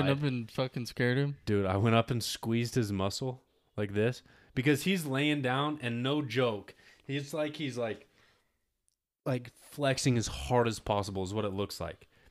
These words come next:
Speaker 2: Like, his muscles are so defined, like, like a man, like,
Speaker 1: <laughs>
Speaker 2: biceps, triceps,
Speaker 1: Yeah, I've
Speaker 2: like,
Speaker 1: seen, I've seen
Speaker 2: forearms.
Speaker 1: him.
Speaker 2: Dude, this dude was jacked to the gil-, freaking pecs.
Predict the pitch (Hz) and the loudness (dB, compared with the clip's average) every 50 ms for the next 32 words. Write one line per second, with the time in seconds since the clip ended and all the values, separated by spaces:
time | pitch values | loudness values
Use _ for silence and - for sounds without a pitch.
0 | _ _ - 110 107 - - - _ - 127 123 127 131 139 131 - - 135 131 | _ _ -4 -4 -2 -4 -6 -12 _ -8 -6 -4 -4 -4 -4 -6 -6 -8 -6 -6
1 | 127 - - - - - - - 151 147 143 143 143 139 135 143 123 - - 120 | -6 -6 -6 -6 -4 -4 -2 2 2 4 4 4 4 4 4 2 2 2 0 0
2 | 113 110 104 101 107 104 101 - - - - - - - - _ _ _ _ _ | 2 2 2 4 4 2 2 0 -2 -10 -20 -20 -20 -20 -20 _ _ _ _ _
3 | _ _ _ 170 170 - 208 165 143 135 139 160 185 175 120 98 98 101 101 143 | _ _ _ -2 0 2 4 4 4 6 6 6 6 4 2 2 0 -2 -2 0
4 | 127 127 123 135 139 139 - - 143 139 135 131 120 - - - - 135 135 139 | 2 4 4 6 4 4 2 2 2 2 2 2 0 -4 -6 -2 2 2 4 6
5 | 143 143 151 151 135 135 120 135 156 190 185 147 127 - 147 156 165 - 120 139 | 6 8 8 8 8 8 10 12 12 12 10 8 6 8 8 8 8 8 10 10
6 | 151 143 151 151 151 147 151 156 190 196 143 113 107 104 113 151 - _ - 175 | 10 10 10 8 8 8 6 6 6 4 2 0 -2 -4 -6 -10 -8 _ 2 4
7 | 170 151 139 107 - - - - _ _ - 147 170 147 - - 185 175 156 143 | 4 4 4 0 -4 -12 -20 -20 _ _ -4 -4 -4 -2 -2 -2 -2 0 0 0
8 | 135 123 113 120 - - 143 110 95 - _ _ _ - - - - 127 123 117 | -2 -2 -4 -6 -10 -12 -12 -14 -14 -16 _ _ _ -12 -8 -6 -4 -4 -2 0
9 | 113 113 107 101 - - - - - 123 117 113 98 98 127 123 - - - - | 0 0 0 -2 -4 -10 -12 -8 -6 -6 -6 -6 -4 -4 -6 -6 -6 -8 -14 -12
10 | - - 165 156 156 147 131 113 110 - - - 135 131 135 147 151 - - - | -8 -8 -8 -6 -6 -6 -6 -6 -8 -10 -12 -6 -2 -2 0 0 -2 -4 -8 -12
11 | - - | -14 -14